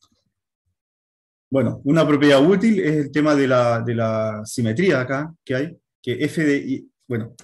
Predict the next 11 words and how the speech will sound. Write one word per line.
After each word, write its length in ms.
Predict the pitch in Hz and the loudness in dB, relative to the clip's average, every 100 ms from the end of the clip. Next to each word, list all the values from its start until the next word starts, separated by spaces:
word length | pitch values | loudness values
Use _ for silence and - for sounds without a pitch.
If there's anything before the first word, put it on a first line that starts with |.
| _ _ _ _ - | _ _ _ _ -14
acá 220 | 113 143 | -2 2
hay, 200 | 147 143 | 2 0
hay 140 | 127 127 | -2 -2
un, 380 | 127 120 117 110 | -2 0 -2 -2
el, 280 | 113 107 95 | -6 -6 -8
el 140 | 107 | -6
término 340 | 131 143 156 151 | -2 0 0 -2
F 380 | 160 160 165 151 | -4 -4 -6 -6
J 260 | - 160 165 | -6 -4 -2
I, 220 | 127 151 - _ _ _ _ _ _ _ _ _ _ _ _ | -4 -6 -14 _ _ _ _ _ _ _ _ _ _ _ _
¿ok? 100 | 113 | -10